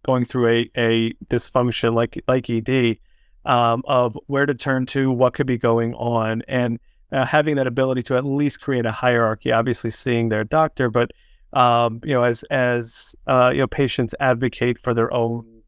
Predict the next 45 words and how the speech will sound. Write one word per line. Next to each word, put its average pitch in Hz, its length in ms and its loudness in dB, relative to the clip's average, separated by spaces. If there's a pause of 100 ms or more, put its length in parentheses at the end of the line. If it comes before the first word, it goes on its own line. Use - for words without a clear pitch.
(260)
you 117 80 -4
know, 113 60 0
approach, 175 360 2
it 139 60 -12
does 139 140 0
put - 180 -2
a, 131 160 2 (160)
like, 151 160 -6 (160)
e-, 151 140 0
extra 156 300 -2
pressure - 460 0
on 120 140 0
the 117 40 -6
patient 123 380 -2
in 113 60 -2
terms 123 260 -2
of 117 100 -2
where 123 200 2
to 117 80 0
turn 120 240 -2
to - 160 -8
next. 117 340 -4
So 117 220 -2 (400)
knowing 139 380 2
that 123 320 2
they 127 120 0
could, 120 400 -2
you 151 80 -2
know, 123 80 0
potentially 120 560 -4
eliminate 127 480 0
or 120 140 -2
know 120 380 0
when 120 180 -2
it's - 180 -10
most 120 320 -2
indicated 113 580 -4
is, 107 220 -12
is 113 400 -6 (460)
good 127 160 0
to 117 160 -2
know. 107 320 2
Now, 127 180 2 (460)
there 170 180 4
is 160 160 2